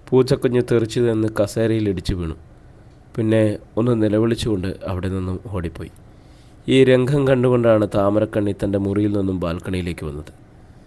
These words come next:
കൈവരിയിൽ പിടിച്ചുകൊണ്ട് അവൾ താഴേക്ക് നോക്കി. "ആരോടുള്ള ദേഷ്യ അപ്പൊ ആ പൂച്ചക്കുഞ്ഞിനോട് തീർത്തത്?" "അവനോട്, ആ സൂര്യയോട്." രാവണൻ മുരണ്ടു. താമരക്കണ്ണിയുടെ കണ്ണുകൾ വികസിച്ചു.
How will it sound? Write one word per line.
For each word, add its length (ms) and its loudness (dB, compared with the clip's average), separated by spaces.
കൈവരിയിൽ 480 2
പിടിച്ചുകൊണ്ട് 560 -2
അവൾ 180 -2
താഴേക്ക് 500 -4
നോക്കി. 220 -10
"ആരോടുള്ള 500 6
ദേഷ്യ 300 4
അപ്പൊ 160 0
ആ 120 4
പൂച്ചക്കുഞ്ഞിനോട് 680 0
തീർത്തത്?" 360 -2
"അവനോട്, 420 0
ആ 100 -2
സൂര്യയോട്." 640 0
രാവണൻ 460 2
മുരണ്ടു. 400 -4
താമരക്കണ്ണിയുടെ 720 0
കണ്ണുകൾ 440 -2
വികസിച്ചു. 520 -6